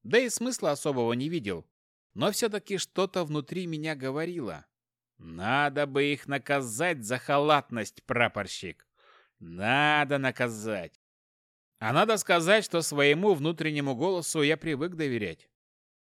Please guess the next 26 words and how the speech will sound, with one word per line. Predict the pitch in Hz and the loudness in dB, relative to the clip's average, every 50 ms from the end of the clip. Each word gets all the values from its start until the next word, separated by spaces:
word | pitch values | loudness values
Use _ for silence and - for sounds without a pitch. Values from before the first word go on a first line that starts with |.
| _ _ _ | _ _ _
Вся | - - 127 151 | -2 2 2 2
штука | 143 - - 208 220 196 180 160 | 2 2 -2 -4 -2 0 -2 -2
состояла | - - 143 127 - - 131 139 143 143 135 127 117 | -2 -4 -6 -8 -4 -2 -2 0 0 2 0 0 -2
в | - | -4
том, | - - 202 208 208 175 - _ _ _ | -2 0 0 2 2 -2 -8 _ _ _
что | - - - 143 139 | -12 -2 2 4 4
алгоритмы | 139 135 123 131 139 165 190 180 - 143 135 123 | 4 2 0 0 0 0 -2 -2 -4 -4 -4 -4
взлома | 110 101 98 131 196 226 214 180 147 | -4 -6 -6 -2 -2 0 0 0 -2
наших | 131 127 117 - 127 120 - | -4 -4 -4 -6 -8 -8 -4
маленьких | 135 135 127 120 113 110 - 113 107 | -2 0 0 0 -2 -4 -6 -8 -6
диверсантов | 98 107 113 135 143 - - 143 123 101 - 87 82 - | -6 -4 -4 -4 -4 -4 -4 -4 -4 -4 -8 -10 -12 -10
постоянно | _ 120 117 - - 131 160 202 214 196 190 190 190 - | _ -10 -8 -4 -4 -2 -2 -2 -2 -2 -2 -2 -4 -4
модернизировались. | - 143 156 151 165 170 170 196 208 190 208 196 135 104 85 80 78 78 - - _ _ _ _ _ _ _ _ _ _ _ _ | -2 -4 -2 0 0 -2 -2 -4 -6 -4 -4 -4 -4 -4 -6 -8 -12 -16 -18 -20 _ _ _ _ _ _ _ _ _ _ _ _
Самое | - - 143 139 135 131 120 120 | 0 2 2 4 6 4 4 4
деятельное | 110 135 151 156 139 - 139 131 127 117 113 110 | 4 2 2 2 2 0 -2 -2 0 0 0 0
участие | 113 - - 190 208 202 - - - 143 117 | -2 0 0 0 0 0 -2 -2 0 0 2
в | 113 | 2
этом | 127 123 - 131 123 117 | 2 0 0 0 0 0
деле | 104 113 123 113 98 98 | 0 0 0 0 0 -2
принимал | - - 123 127 139 151 170 196 196 202 | 0 0 0 2 2 2 2 2 2 2
Искин-разведчика | - - 147 143 - - - 208 208 190 165 156 131 127 135 160 147 - - 151 - - 147 | 0 -2 -2 -4 -4 -4 -4 -4 -2 0 0 0 0 0 -2 -4 -2 -4 -8 -6 -4 -2 -2
Рагнар. | 151 165 160 165 180 156 101 - - _ _ _ _ _ _ _ _ _ _ _ _ _ _ _ _ _ _ _ _ _ _ _ _ | -2 -2 -2 -2 -2 -2 -2 -2 -6 _ _ _ _ _ _ _ _ _ _ _ _ _ _ _ _ _ _ _ _ _ _ _ _
На | - 101 117 123 131 | -8 -2 4 4 4
основе | 127 - - 156 165 156 147 139 | 4 4 2 2 4 4 4 2
своих | - - 127 131 143 135 - | 2 2 4 4 4 4 4
алгоритмов | 135 127 120 107 113 117 131 151 147 - 127 117 113 110 98 - | 2 2 4 4 4 4 4 2 0 -2 0 0 2 0 0 -4